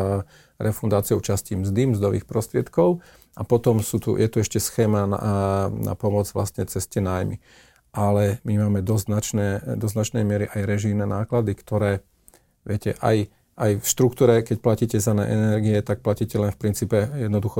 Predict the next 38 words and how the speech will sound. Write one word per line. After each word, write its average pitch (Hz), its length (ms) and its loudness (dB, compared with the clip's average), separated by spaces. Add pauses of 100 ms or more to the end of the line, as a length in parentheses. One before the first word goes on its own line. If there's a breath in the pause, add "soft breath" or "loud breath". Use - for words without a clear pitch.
to - 80 -4
poviem, 98 240 0
polovičku 107 480 0
za 101 80 2
tú - 80 -8
spotrebu 110 560 -2
tej 110 160 2
energie 117 320 2
a 101 80 0
druhá 107 240 2
polovička 104 400 0
sú - 160 -6
všetky - 240 -8
možné 101 240 -2
poplatky. 110 480 -2 (400 soft breath)
To 117 80 -4
všetko 117 320 2
vám 110 160 2
ostáva. 131 560 4 (400 soft breath)
Nechcem 113 400 2
tu - 80 -2
vymenovať 110 560 2
všetko 113 560 0
ostatné, 113 480 0
čo 104 240 0
platíme, 117 640 0
aj 107 240 -2
keď - 40 0 (120)
neposkytujeme 113 640 0
služby. 107 480 -2 (560 soft breath)
A 110 320 2
jednoducho, 120 640 2
to 156 80 0
sú 147 160 0
náklady, 147 320 2
ktoré 139 240 2
nám 117 160 4
ostali 131 560 2